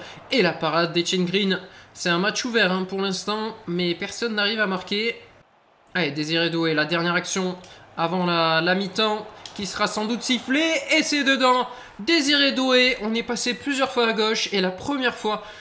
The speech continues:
sur, euh, cette action où on passe à droite, eh bien, c'est rentré grâce à Désiré Doué. Efficace sur ce coup.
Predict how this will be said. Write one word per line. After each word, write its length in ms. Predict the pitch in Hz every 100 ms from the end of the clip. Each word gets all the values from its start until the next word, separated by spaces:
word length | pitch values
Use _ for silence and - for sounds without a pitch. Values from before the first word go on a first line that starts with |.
| -
sur, 280 | - - 202
euh, 500 | 190 185 170 165 160
cette 260 | 156 202 190
action 380 | 202 - 208 208
où 80 | 175
on 80 | 151
passe 240 | 220 208
à 80 | 185
droite, 400 | 143 151 170 -
eh 100 | 165
bien, 180 | 143 160
c'est 160 | 160 175
rentré 560 | 160 170 180 190 196 -
grâce 360 | 160 160 196 185
à 60 |
Désiré 400 | 170 196 214 214
Doué. 240 | 214 247 - - - -
Efficace 540 | 226 - 185 233 220
sur 120 | - 190
ce 120 | 208
coup. 420 | 180 220 226